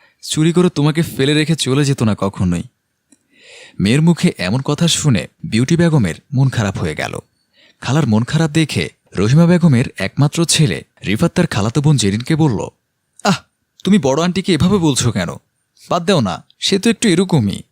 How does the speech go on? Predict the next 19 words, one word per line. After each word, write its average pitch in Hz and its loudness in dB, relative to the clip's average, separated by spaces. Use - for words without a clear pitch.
"হ্যাঁ, 180 0
তোরা 170 -2
মা 131 0
ছেলে 175 0
মিলে 190 2
ওনার 151 -2
পাগলামিকে 160 -2
সায় 147 -2
দিয়ে 196 2
আরো 160 -2
মাথায় 170 0
তুলে 147 2
রেখেছিস।" 104 -4
বলে 151 2
জেরিন 151 2
না 120 2
খেয়ে 113 0
টেবিল 120 -2
থেকে 135 0